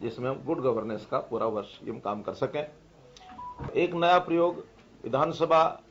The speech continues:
के सत्र में मैंने घोषणा की थी कि सभी विधायकों से भी प्री बजट consultations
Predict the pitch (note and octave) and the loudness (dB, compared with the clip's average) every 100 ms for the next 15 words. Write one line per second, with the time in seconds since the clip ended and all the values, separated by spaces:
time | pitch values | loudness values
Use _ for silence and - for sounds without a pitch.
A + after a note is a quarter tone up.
0 | - - _ - D#3 D#3 C#3+ D3 D3 D#3+ | -20 -20 _ -4 0 0 0 -2 -2 0
1 | E3 D#3 D3 A#2 A#2+ C#3 F3+ F3+ A#2+ G#2+ | 0 -2 -2 -2 -4 -2 2 2 0 -6
2 | - - - - - D#3+ D#3+ D#3 G#3+ F#3+ | -10 -20 -20 -20 -8 -6 0 2 4 2
3 | A#2+ C#3 D3+ E3+ - G#2+ F2+ - - - | 2 0 2 2 2 0 -2 -10 -20 -20
4 | - - - - D3 F3+ D#3+ C#3 D#3 - | -20 -18 -18 -4 2 2 2 2 2 2
5 | C3+ C3 C3 C3 A#2+ A#2 F#2+ | -2 0 0 0 -2 -4 -8